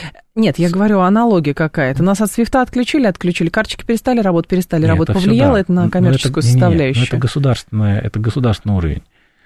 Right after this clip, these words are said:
Speaker 2: А, было бы некое там политическое решение принято. Трамп пока не грозил отключить Старлинка, то есть,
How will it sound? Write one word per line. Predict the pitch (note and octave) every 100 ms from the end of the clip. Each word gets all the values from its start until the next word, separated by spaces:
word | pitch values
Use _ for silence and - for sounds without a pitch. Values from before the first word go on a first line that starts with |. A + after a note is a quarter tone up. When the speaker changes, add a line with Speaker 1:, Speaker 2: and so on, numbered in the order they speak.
| _ _ _
Speaker 2:
А, | F#2 F2 E2+
было | F2 A#2+ G#2
бы | A2
некое | G#2+ G2+
там | F2+ F2+
политическое | G#2+ A2+ G2+ - G2+
решение | G#2+ - F2 E2+
принято. | - E2 D#2+ - - _ _ - - _ _ _ -
Трамп | - B2+ F#3+ -
пока | B2+ - D#3+
не | C#3+ C3
грозил | B2+ D3 D3 G#2
отключить | F#2 - F#2+ F#2+
Старлинка, | - G#2+ C#3+ A3+ -
то | - A#2
есть, | G#2